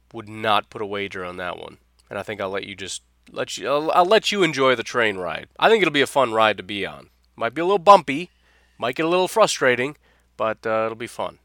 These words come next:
<laughs> The last two, of course, have to be the class clown sitting at the back of class. And I gotta read it just because the creativity alone is, I didn't even get Brandon's at first 'cause I'm slow, but it's, it's pretty good.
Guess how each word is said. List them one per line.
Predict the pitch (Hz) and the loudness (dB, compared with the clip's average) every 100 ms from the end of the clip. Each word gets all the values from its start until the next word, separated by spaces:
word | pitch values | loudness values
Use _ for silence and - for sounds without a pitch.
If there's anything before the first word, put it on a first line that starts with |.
| _ _ - - - - _ - - - | _ _ -14 -14 -20 -20 _ -20 -20 -10
<laughs> | - - - - - _ _ _ _ - | -8 -8 -16 -20 -20 _ _ _ _ -2
The | 123 | 2
last | 131 165 156 - | 6 6 4 0
two, | - 143 107 98 - _ _ _ _ 139 | -4 -4 -6 -10 -18 _ _ _ _ -14
of | 117 | -6
course, | 156 139 - | 0 0 2
have | 127 - | 0 -2
to | |
be | 123 | -8
the | 120 | -6
class | - 127 117 | 0 2 2
clown | - 127 117 101 | 0 2 2 2
sitting | - - | -4 -8
at | 107 | -8
the | |
back | 104 110 - | -2 -2 -2
of | - | -6
class. | 120 107 92 92 - _ _ _ | -2 0 -2 -6 -12 _ _ _
And | 110 107 | -8 -2
I | |
gotta | 110 123 120 | 4 6 4
read | 113 113 | 0 -2
it | 104 101 | -2 -6
just | 101 | -12
because | 107 107 95 | -10 -10 -10
the | 107 | -12
creativity | - 107 104 117 101 101 | -8 -6 -4 -6 -8 -6
alone | 98 101 98 92 95 | -6 -4 -6 -8 -12
is, | 87 - - 104 - - - | -12 -12 -14 -20 -20 -20 -6
I | 127 143 | 0 2
didn't | 147 | 2
even | 139 120 | 0 -4
get | 107 113 - | -4 -6 -4
Brandon's | 101 98 95 92 95 | -4 -4 -6 -10 -10
at | 90 | -12
first | - 92 - | -10 -12 -12
'cause | 95 | -10
I'm | 92 90 | -10 -10
slow, | - 98 87 90 | -10 -8 -8 -10
but | 98 | -14
it's, | 92 - - | -12 -14 -16
it's | - - | -20 -18
pretty | 113 92 | -16 -14
good. | 90 85 | -14 -14